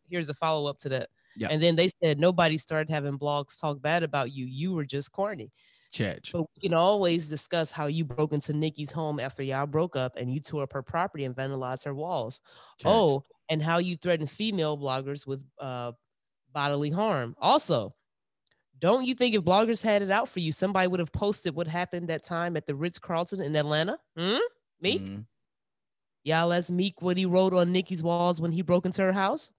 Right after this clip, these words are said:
Speaker 1: Huh?
Speaker 2: Church.
Speaker 1: So, uh, that was a response into that. So, <sighs> man, it, it's just messy. That's what mo-, money and politics behind the
Speaker 2: I mean,
Speaker 1: scenes.
Speaker 2: listen, before, and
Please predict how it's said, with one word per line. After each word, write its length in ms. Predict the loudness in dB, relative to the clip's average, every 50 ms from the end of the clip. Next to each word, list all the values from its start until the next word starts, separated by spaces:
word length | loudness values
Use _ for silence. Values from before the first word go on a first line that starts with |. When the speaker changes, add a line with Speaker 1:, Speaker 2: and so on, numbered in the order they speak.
| _ _
Speaker 1:
Huh? 220 | -2 0 0 0 -2 -6 _ _ _ _ _
Speaker 2:
Church. 640 | -12 -8 -6 -4 -2 -2 -2 -4 -6 -8 -10 -18 -20 _ _ _ _ _ _ _ _ _ _ _
Speaker 1:
So, 240 | -4 0 2 2 4
uh, 340 | 4 4 2 2 0 -2 -4 -8 _ _ _ _ _ _ _ _ 2
that 100 | 4 6 6
was 140 | 6 4
a 40 | 0
response 440 | -2 -4 -6 -4 -4 -4 -4 -4 -6
into 180 | -8 -4 0 4
that. 260 | 4 6 6 6 4 4 2 -4 _ _ _ _ _ _ _ _ _ _ _ _ _ _
So, 440 | -2 2 4 6 6 6 6 4 2 -2 -8 -8 -10
<sighs> 200 | -10 -12 -8 -4
man, 400 | 0 2 2 2 0 0 -2 -2
it, 100 | 2 2
it's 160 | 2 2 2
just 180 | 0 -2 -2 -2
messy. 340 | 0 0 0 0 0 -2
That's 180 | -2 -2 -2 -2
what 120 | -2 -2 -2
mo-, 220 | 0 2 2 2 2
money 300 | 2 4 4 4 4 4
and 120 | 2 0
politics 520 | 0 2 2 2 2 2 0 -2 -4 -4 -6
behind 360 | -12 -10 -8 -4 -2 2 4
the 40 | 6
Speaker 2:
I 20 | 8
mean, 240 | 8 8 8 8
Speaker 1:
scenes. 80 | 8 8
Speaker 2:
listen, 420 | 8 6 6 2 -2 -8 -10 -12 _ _ -2
before, 480 | 0 0 0 2 4 6 6 6 6 4 0 -10 -20 _ _ _ 0
and 300 | 2 2 2 0 -2